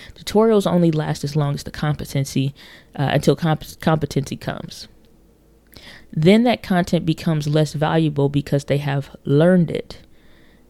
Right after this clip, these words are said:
And then you're always in the hunt for that next thing of what they need to learn or something like that. Whereas doing documentary style vlogging expands on the competency of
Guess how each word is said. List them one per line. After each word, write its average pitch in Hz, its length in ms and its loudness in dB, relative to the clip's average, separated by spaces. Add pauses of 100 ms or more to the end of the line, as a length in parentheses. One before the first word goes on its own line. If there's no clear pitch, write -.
(160)
And 160 180 6
then 160 160 6
you're 151 180 2
always 165 320 4
in 165 120 2
the 151 80 4
hunt 147 340 -4
for 151 220 0
that 147 220 0
next 143 460 -4
thing 151 300 0
of - 160 -4
what 147 160 0
they 139 160 0
need 139 180 -2
to - 160 -10
learn 139 540 0 (500)
or 151 140 -2
something 147 420 -2
like 139 240 -6
that. 147 240 -2
Whereas 143 540 0
doing 143 380 -2
documentary 147 720 0
style 139 280 -4
vlogging 151 540 0 (380)
expands 160 1000 0 (360)
on 151 140 0
the 143 60 0
competency 147 880 -2
of 135 280 -4